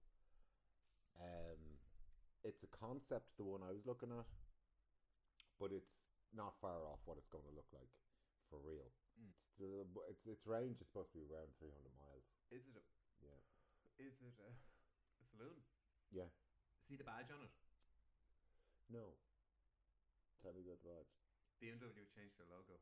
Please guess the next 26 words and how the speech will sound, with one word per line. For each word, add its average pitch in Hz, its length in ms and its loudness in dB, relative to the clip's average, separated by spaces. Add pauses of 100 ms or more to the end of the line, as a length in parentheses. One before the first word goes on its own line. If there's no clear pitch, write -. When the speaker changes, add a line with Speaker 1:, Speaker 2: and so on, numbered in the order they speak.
(160)
Speaker 1:
No 82 240 -6
way. 69 320 -6 (240)
Speaker 2:
Yes. 87 320 -6 (1400)
And 110 120 0
it 98 80 -6
was 104 160 -6
launched 107 400 -2 (160)
on 101 160 -4
the, 95 560 -4
the, 90 400 -4
the 87 120 -6
prototype 95 520 -2
for - 80 -14
the 90 120 -8
I 90 200 -8
four. 92 240 -8 (1500)
They've 87 160 -12
done 110 80 -2
away 104 160 0
with 98 80 -4
the 95 80 -14
black 95 240 -6
surround 104 560 -6
background. 117 420 -4 (2500)
Speaker 1:
Go 117 240 6
on. 110 40 -2